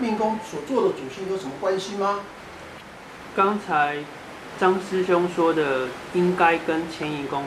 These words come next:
Speaker 2: 比较有牵连。那这个命盘的话，它是命坐亥宫没有主星。那请问老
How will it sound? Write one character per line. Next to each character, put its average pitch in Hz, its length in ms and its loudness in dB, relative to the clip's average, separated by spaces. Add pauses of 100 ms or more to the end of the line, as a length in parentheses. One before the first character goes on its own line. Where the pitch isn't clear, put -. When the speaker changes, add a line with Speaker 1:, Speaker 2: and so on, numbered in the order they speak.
(140)
Speaker 2:
比 123 120 -6
较 135 120 4
有 117 60 0 (140)
牵 135 160 -8
连。 127 140 -4 (800)
那 196 160 8
这 185 120 2
个 226 120 4
命 214 240 4
盘 143 180 2
的 147 140 2
话， 170 280 8
它 165 220 4
是 180 120 6
命 175 360 2
坐 156 160 4
亥 160 240 2
宫 147 240 -4
没 139 120 -4
有 135 80 -4
主 135 240 -6 (140)
星。 143 140 -6 (480)
那 139 240 2
请 156 220 -2
问 220 160 4
老 127 160 4